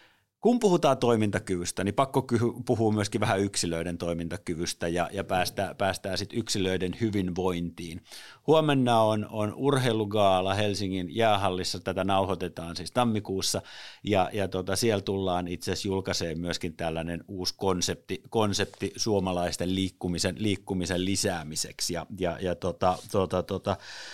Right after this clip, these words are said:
me ollaan lähetty siis Olympiakomitean pääyhteistyökumppaniksi lisäämään suomalaisten liikettä. Ja, ja, ja tota,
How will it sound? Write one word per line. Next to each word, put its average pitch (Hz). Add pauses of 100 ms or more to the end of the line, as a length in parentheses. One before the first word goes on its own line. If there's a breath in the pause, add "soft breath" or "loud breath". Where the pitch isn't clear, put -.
(320 loud breath)
me 175
ollaan 196
lähetty 175
siis 123
Olympiakomitean 107
pääyhteistyökumppaniksi 92
lisäämään 85
suomalaisten 82
liikettä. 80
Ja, 76
ja, 76
ja 82
tota, 80